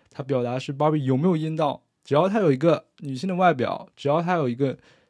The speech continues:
女性的声音，她就是可以被物化的对象。包括之，之后，她现在是兵分两路，这个 Barbie 去找那这些她的主人，然后 Ken 就是去各种游历，然后他就发现当男的太爽了之后，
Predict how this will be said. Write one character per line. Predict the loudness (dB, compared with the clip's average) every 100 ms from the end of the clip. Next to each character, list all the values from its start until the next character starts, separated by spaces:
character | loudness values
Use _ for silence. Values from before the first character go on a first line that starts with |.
| _ _
女 | -8 -4
性 | -2
的 | -2
声 | -2 -2
音， | -2 -2 -4 -10 -16
她 | -8 -8 -8 _ _
就 | -6 -4
是 | -4
可 | -6 -4
以 | -4
被 | -2 -6
物 | -6
化 | -8 -10
的 | -8
对 | -8 -10
象。 | -10 -16 -18 _ _ _ -16 2
包 | 4 4
括 | 2 2 2
之， | -2 -8 -8
之 | -4 0
后， | 0 -2 _
她 | -8 -4
现 | -4 -4
在 | -4
是 | -4
兵 | -6 -6 -6
分 | -4
两 | -4 -6
路， | -4 -2
这 | 0
个 | -2 -4 _ _
Barbie | 4 4 4
去 | 0 -4
找 | -4 -4
那 | -8
这 | -10 -8
些 | -8
她 | -8 -8
的 |
主 | -8 -10
人， | -10
然 | -8
后 | -6 -8 -10 -16
Ken | -8 -4
就 | -4 -6
是 | -10 -14
去 | -12 -8
各 | -6
种 | -4 -6
游 | -8 -8
历， | -6
然 | -4
后 |
他 | -4
就 | -6
发 | -8 -8
现 | -8 -12 -20 -20 _ _ _ _ _
当 | -8 -4
男 | -2
的 | -2
太 | 0 -2
爽 | -2 -4
了 |
之 | -2 0
后， | 0 0